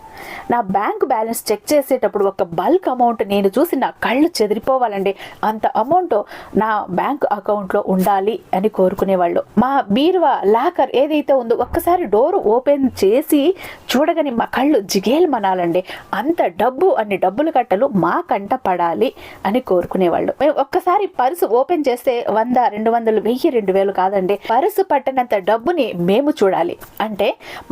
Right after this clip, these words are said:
మా దగ్గర డబ్బు దండిగా ఉండాలి, ఎప్పుడూ కూడా లేదు అన్న మాట ఉండకూడదు, తక్కువ ఉండకూడదు, చాలీ చాలకుండా ఉండకూడదు, లోటు అన్నది అస్సలు ఉండకూడదు. ఎక్కడ చూసినా డబ్బు కనులకు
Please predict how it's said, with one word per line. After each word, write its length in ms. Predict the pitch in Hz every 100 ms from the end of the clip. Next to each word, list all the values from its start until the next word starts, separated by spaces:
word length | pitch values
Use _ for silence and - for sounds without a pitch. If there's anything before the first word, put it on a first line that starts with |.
| 196
మా 100 | 254 349
దగ్గర 460 | 254 196 196 202 277 185
డబ్బు 320 | 214 226 349
దండిగా 600 | 349 196 214 226 247 226 254
ఉండాలి, 420 | 208 180 175 175 - -
ఎప్పుడూ 460 | 277 - 370 349
కూడా 320 | 349 226 214 233
లేదు 380 | 202 202 247 277 311
అన్న 180 | 247 254
మాట 320 | 254 196 180
ఉండకూడదు, 680 | 254 233 240 240 254 247 381 -
తక్కువ 400 | 214 - 262 262 220
ఉండకూడదు, 520 | 233 247 254 254 403 302
చాలీ 240 | 285 403 415
చాలకుండా 480 | 311 269 262 247 311 -
ఉండకూడదు, 520 | 185 180 165 - - - - - - 202
లోటు 320 | 226 370 370
అన్నది 340 | 240 220 277 -
అస్సలు 340 | 185 - 208 -
ఉండకూడదు. 520 | 185 180 190 185 185 -
ఎక్కడ 340 | 220 - 427 392 277
చూసినా 280 | 226 190 233 175
డబ్బు 320 | 196 185 302 262
కనులకు 540 | 233 320 330 320 190